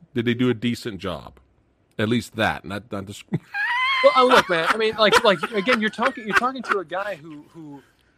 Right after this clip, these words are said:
Speaker 2: who I, like, I, Tai Chi is breathwork visualization and body mechanics.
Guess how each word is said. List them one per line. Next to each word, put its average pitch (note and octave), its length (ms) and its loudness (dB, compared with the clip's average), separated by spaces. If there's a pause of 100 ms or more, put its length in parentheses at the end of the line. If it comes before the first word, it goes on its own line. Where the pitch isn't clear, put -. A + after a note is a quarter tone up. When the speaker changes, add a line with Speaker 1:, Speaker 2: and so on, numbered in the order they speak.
Speaker 2:
who D#3+ 320 -4
I, F3 180 -4
like, E3 220 -6
I, F3 200 -2 (1200)
Tai C4+ 220 -2
Chi - 160 -8
is G3+ 160 -6
breathwork F3 500 -4
visualization C#3 720 -6
and G#2+ 140 -10
body A#2 240 -8
mechanics. - 480 -20